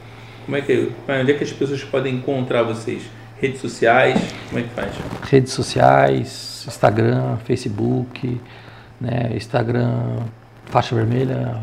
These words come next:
Speaker 2: Facebook,
Speaker 1: Eu vou
Speaker 2: Faixa
Speaker 1: colocar
Speaker 2: Vermelha.
Speaker 1: todas as informações aqui, tá?
Speaker 2: Isso. Os nossos telefones também, que três dois meia dois, meia dois meia dois,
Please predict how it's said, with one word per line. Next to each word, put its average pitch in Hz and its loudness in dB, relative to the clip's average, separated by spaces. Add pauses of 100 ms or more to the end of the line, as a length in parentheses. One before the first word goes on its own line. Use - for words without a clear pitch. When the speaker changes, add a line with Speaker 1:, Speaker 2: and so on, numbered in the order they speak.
Speaker 2:
Facebook, 117 -2
Speaker 1:
Eu - -16
vou 127 6
Speaker 2:
Faixa 123 8
Speaker 1:
colocar 123 10
Speaker 2:
Vermelha. 123 8
Speaker 1:
todas - 2
as 143 0
informações 127 0
aqui, 113 4
tá? 123 6
Speaker 2:
Isso. 113 0 (520)
Os 123 -2
nossos - 4
telefones 127 2
também, 127 0
que 120 -6 (120)
três 123 4
dois 120 4
meia 120 0
dois, 123 4
meia 117 -4
dois 117 2
meia 113 -2
dois, 127 0